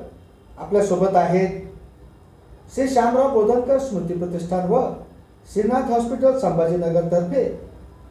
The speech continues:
दरवर्षी महिला दिनानिमित्त आरोग्य शिबिर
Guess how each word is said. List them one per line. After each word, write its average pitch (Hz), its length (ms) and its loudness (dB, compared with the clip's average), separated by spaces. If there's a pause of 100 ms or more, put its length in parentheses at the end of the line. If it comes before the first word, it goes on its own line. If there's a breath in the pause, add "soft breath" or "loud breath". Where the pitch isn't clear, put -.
(240)
दरवर्षी 247 520 4
महिला 233 240 2
दिनानिमित्त 247 600 -2 (1040)
आरोग्य 233 320 0
शिबिर 254 340 0